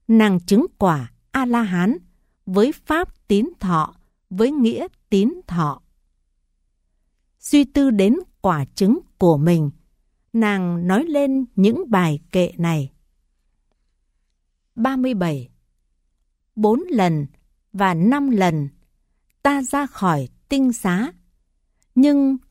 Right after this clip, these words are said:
tâm không an tịnh, không nhiếp phục được tâm. Ba mươi tám. Nhưng đến đêm mồng tám, ái được ta nhổ sạch, chú tâm không phóng dật,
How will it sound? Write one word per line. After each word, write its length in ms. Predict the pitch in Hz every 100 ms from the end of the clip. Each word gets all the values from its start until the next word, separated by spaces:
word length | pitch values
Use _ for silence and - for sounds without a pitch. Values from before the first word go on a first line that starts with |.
| _
tâm 220 | 285 285
không 380 | 269 - 294 277 254 _
an 300 | 269 277 262
tịnh, 340 | 233 170 165 - _ _ _ _ _
không 420 | _ 294 294 262
nhiếp 180 | 320 -
phục 320 | - 175 147 _ _
được 280 | 185 185 165 175 _
tâm. 280 | 240 247 233 _ _ _ _ _ _ _ _ _ _ _ _ _ _ _
Ba 200 | 202 220
mươi 160 | 220 226
tám. 400 | 220 160 180 320 _ _ _ _ _ _ _ _ _ _ _
Nhưng 340 | 233 294 285
đến 180 | 196 226 339
đêm 380 | 294 294 285 262
mồng 360 | - 190 185 151 -
tám, 340 | 180 180 294 359 _ _ _ _ _ _
ái 320 | - 202 233 359 - -
được 300 | 190 185 - _
ta 260 | 294 285 269 -
nhổ 380 | 190 185 160 143
sạch, 340 | - 175 160 - _ _ _ _ _ _
chú 240 | 214 254 381
tâm 320 | - 277 277 269 - _
không 400 | _ - 302 294 262
phóng 260 | 202 220 359
dật, 260 | - 165